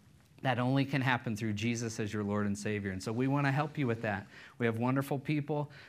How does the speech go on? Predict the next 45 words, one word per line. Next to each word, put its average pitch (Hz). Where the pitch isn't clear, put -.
that 113
stand 139
in 131
the 127
back 131
every 123
week 131
that 110
would 113
love 120
to 117
pray 131
with 143
you. 151
You 120
can 131
write 131
it 135
on 139
your 135
Connect 135
card 147
and 120
put 131
it 127
in 131
the 127
response 123
box 143
if 123
you're 123
not 113
ready 120
to 110
talk 123
to 120
someone 117
today, 117
and 139
we'll 110
get 117
a 110
hold 117
of 117
you 135